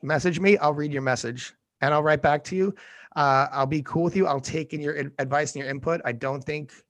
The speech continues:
Austin and I, not, neither of us thinks we're experts on this show. And we know that we've gotten to a point where we're kind of a bit of a consequential voice in blading. Tell us how to do it better. Don't make a post calling us out.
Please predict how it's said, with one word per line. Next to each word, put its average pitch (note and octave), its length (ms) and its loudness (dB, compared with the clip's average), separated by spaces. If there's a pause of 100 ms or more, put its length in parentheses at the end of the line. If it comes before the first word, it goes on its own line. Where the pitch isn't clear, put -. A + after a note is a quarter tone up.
(160)
Austin D3+ 280 0
and C#3 100 0
I, C#3 80 0
not, B2+ 260 -4
neither C#3 260 -2
of C#3+ 80 -6
us C#3+ 140 -6
thinks C#3+ 220 -10
we're C#3 140 -8
experts B2+ 380 -6
on D3 120 -2
this D3+ 120 -6
show. E3 320 -4 (360)
And C#3 180 -4
we D3 100 -4
know C#3+ 260 -2
that C#3 300 0
we've C#3+ 300 -4
gotten C#3+ 300 -2
to D3 140 -4
a C#3 40 -4
point C3+ 300 -8
where C3+ 120 -4
we're C3 160 -4
kind C3+ 360 -6
of B2 100 -6
a B2+ 80 -8 (240)
bit C#3+ 200 -2
of C3+ 180 -2
a B2 60 -4
consequential C3+ 640 -6
voice C3+ 280 -6
in C3 80 -10
blading. C#3 340 -4 (320)
Tell A3+ 180 4
us A3+ 120 4
how F#3+ 100 -2
to D#3+ 80 4
do C#3 160 -2
it B2 100 -4
better. A2+ 300 -4 (400)
Don't G3 140 0
make A#3+ 160 2
a A3+ 80 4
post D#3+ 400 0
calling C3+ 280 -2
us B2+ 220 -4
out. C3+ 300 0